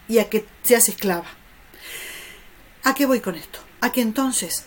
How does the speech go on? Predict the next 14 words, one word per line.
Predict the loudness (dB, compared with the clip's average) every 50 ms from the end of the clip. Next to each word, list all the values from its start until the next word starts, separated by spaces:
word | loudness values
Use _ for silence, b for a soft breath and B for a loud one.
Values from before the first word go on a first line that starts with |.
| -14 -10 -4
la | -2 -2 -2
prostitución | -2 -4 -8 -8 -8 -6 -6 -4 -2 -2 -2
callejera | -2 -2 -2 -2 -4 -2 -2 -2 -2 -2
que | -4 -6 -6
vemos, | -4 -2 -2 -2 -2 -4
esto, | 0 0 0 0 0 -4 -10 0 4
pensemos | 4 6 6 6 6 6 6 4 4 2 0
prima | 0 2 4 4 2 2
facie | 2 0 0 0 0 -4 -4 -4 -4 -8 -16 -20 b b b b b
que | -2 -2
estamos | 0 4 6 8 8 8 8 6
hablando | 4 4 4 4 4
de | 4 4
víctimas, | 2 2 0 0 -2 0 0 0 0 -2 -2 -4 -4